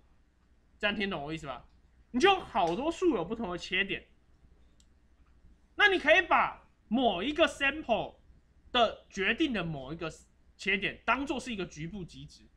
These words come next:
去帮助你理解。也就是说，你做了某一个，你，你抽了某一个 sample 下来，你本质上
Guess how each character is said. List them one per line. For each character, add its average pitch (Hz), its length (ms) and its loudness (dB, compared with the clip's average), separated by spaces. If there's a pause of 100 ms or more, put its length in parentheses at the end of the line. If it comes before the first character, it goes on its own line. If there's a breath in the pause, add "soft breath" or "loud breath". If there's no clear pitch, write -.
(1700)
去 196 80 -14
帮 214 280 -2
助 262 140 -4
你 143 60 -6
理 139 160 -14
解。 151 180 -14
也 - 40 -16
就 254 120 -2
是 330 60 2
说， 339 340 2 (420)
你 233 140 -2
做 370 420 2
了 247 140 4
某 170 280 -2
一 - 20 -6
个， 190 140 -6 (200)
你， 220 260 -6
你 208 120 -8
抽 311 260 2
了 302 120 6
某 165 160 -6
一 160 40 -10
个 165 80 -8
sample 196 360 -8
下 175 200 -4
来， 113 200 -8 (1080)
你 294 120 -6 (200)
本 208 200 2
质 208 160 -10
上 302 300 4